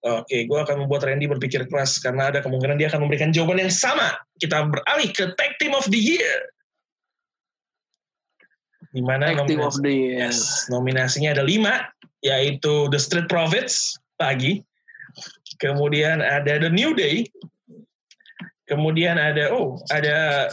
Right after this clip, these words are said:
Speaker 1: dua tag team di sini masuk nominasi, walaupun mereka bukan tag team, tag team
Speaker 2: Eh,
Speaker 1: gitu ya.
Speaker 2: iya,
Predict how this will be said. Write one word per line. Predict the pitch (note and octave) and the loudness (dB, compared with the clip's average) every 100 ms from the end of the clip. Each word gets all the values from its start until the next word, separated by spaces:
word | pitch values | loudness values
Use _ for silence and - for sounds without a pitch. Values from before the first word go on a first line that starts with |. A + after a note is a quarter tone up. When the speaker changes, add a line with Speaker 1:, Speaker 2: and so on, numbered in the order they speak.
| - | -4
Speaker 1:
dua | E3 D3+ D#3 D#3 D#3 E3 | 0 2 2 2 0 0
tag | E3+ D#3 | -2 -2
team | F#3 | 0
di | F3 | 2
sini | D3+ G#3 A3+ | 2 0 0
masuk | G3 D#3+ E3 | 0 0 0
nominasi, | D#3+ D#3+ D#3 A3+ | 0 0 0 0
walaupun | E3+ D3+ D3 G3+ | 2 0 0 0
mereka | D#3 G3 | -2 -2
bukan | F3+ C#3+ | -2 -2
tag | C3+ C3+ | -2 -4
team, | C3+ C3+ C3+ B2+ C3 - _ _ - - _ _ _ _ _ _ _ | -4 -6 -6 -8 -12 -18 _ _ -12 -12 _ _ _ _ _ _ _
tag | C3+ | -10
team | C3 C3+ C3 B2+ B2+ A#2+ A2+ | -8 -8 -6 -8 -8 -8 -6
Speaker 2:
Eh, | A2+ F#3 F#3+ - G3+ | -6 -6 -6 -8 -6
Speaker 1:
gitu | |
ya. | F3 | -2
Speaker 2:
iya, | G3+ D#3+ C#3+ | 2 2 2